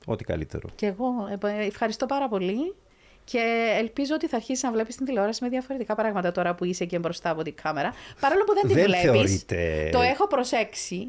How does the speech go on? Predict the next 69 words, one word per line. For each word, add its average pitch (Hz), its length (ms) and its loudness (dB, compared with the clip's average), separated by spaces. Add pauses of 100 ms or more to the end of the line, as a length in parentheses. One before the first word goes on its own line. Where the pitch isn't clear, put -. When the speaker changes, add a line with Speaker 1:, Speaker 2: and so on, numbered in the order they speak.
Speaker 2:
Ναι, 294 140 2
Speaker 1:
Ναι. 214 80 6 (440)
Speaker 2:
είναι 339 240 2 (100)
διαδικτυακή 233 560 -2
τηλεόραση 220 480 2
είναι 165 100 0
αυτό. 165 220 -2 (560)
Speaker 1:
Ε, 156 180 6 (100)
Speaker 2:
Α, 151 80 6
Speaker 1:
ναι, 123 100 4
Speaker 2:
α, 120 140 6
Speaker 1:
αλλά - 20 6
δεν 117 180 4
Speaker 2:
κακά - 120 4
τα - 100 6
Speaker 1:
μπορώ, 185 140 4
Speaker 2:
ψέματα. 202 280 6
Speaker 1:
δεν, - 280 -2
Speaker 2:
Μην 302 160 4
προσπαθείτε 226 560 0
να 190 80 0
Speaker 1:
δεν 190 100 4
Speaker 2:
το 180 60 4
Speaker 1:
κοιτάω 175 180 4
Speaker 2:
παρουσιάσετε - 420 4
Speaker 1:
τους 101 100 4
φακούς, - 0 -
Speaker 2:
διαφορετικά. 95 360 2
Speaker 1:
δεν 107 100 2
κοιτάω, - 240 2
Speaker 2:
Δεν 98 120 6
Speaker 1:
είμαι 101 100 4
Speaker 2:
κοιτάς 120 200 6
Speaker 1:
ντροπαλός. 107 280 4
Speaker 2:
καν 370 260 2
το 403 80 0
φακό. 214 460 0
Speaker 1:
Ω, - 60 4
δεν 92 100 0
μπορώ. 87 340 -2 (200)
Speaker 2:
Ναι. 226 240 2 (420)
Speaker 1:
<laughs> - 480 -14
Δεν 104 100 0
μπορώ. 104 200 2
Δεν, 170 260 2
δεν 185 120 2
κοιτάω 190 320 2
τον, 233 220 4
ε, 208 200 4
συνομιλητή 175 480 2
μου, 123 80 2
θα 110 80 4
κοιτάω 101 560 4
απέναντι. 180 460 2
Speaker 2:
Κάποιος 220 340 -2
σε 254 100 -2
βλέπει 208 400 -2
εκεί 165 240 -6
έξω, 247 340 -4
να 311 140 2
σου 220 160 -6
πω 214 180 0
ένα 240 200 0
μυστικό 240 420 -2
που 214 100 -4
μου 220 160 0
το 196 100 -2
είπαν 202 260 -2
εμέναν, 185 760 -4